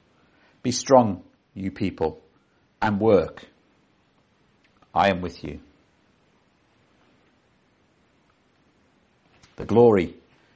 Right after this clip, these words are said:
doesn't match. Doesn't match the splendid grandeur of the previous temple. But that's not what you're called to do. They are,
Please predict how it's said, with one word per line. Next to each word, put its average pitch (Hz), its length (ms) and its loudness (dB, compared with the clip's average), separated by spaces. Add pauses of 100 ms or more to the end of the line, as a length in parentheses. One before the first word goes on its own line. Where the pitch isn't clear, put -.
(480)
doesn't 98 300 -10
match. - 480 -16 (840)
Doesn't 113 300 0
match 104 300 0
the 95 80 -12
splendid 98 580 -4 (320)
grandeur 92 560 -4 (2000)
of 98 100 -10
the 98 80 -6
previous 82 440 -6
temple. 76 420 -12 (3500)
But 101 100 -12
that's - 240 -2
not 110 140 0
what 101 140 0
you're 101 80 -4
called 104 280 0
to 92 80 -10
do. 113 300 0 (1600)
They 98 180 2
are, 85 100 -2